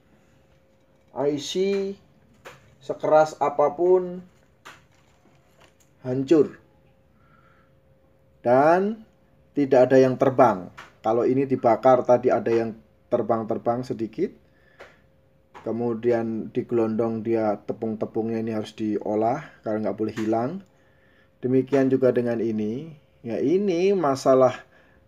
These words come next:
eh, dengan kimia, yaitu dengan H dua S O empat, I C I C nya itu kan akan terlebur semua di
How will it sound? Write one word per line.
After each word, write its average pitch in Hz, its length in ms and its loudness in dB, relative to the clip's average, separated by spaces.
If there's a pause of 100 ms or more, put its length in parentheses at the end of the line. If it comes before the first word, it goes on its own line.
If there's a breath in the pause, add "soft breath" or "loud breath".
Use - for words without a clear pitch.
(120)
eh, 117 580 6 (380)
dengan 127 400 2
kimia, 143 880 2 (160)
yaitu 110 320 0
dengan 110 720 -6
H 120 240 -6
dua 110 240 0
S - 80 -8
O 87 160 -2
empat, 123 400 -2 (1400 soft breath)
I 170 160 2
C 175 240 0
I 156 160 6
C 147 240 -2
nya 175 80 -2
itu 175 160 -6
kan 165 160 -2
akan 143 320 -2
terlebur 131 640 0
semua 113 640 -6 (640)
di - 80 -14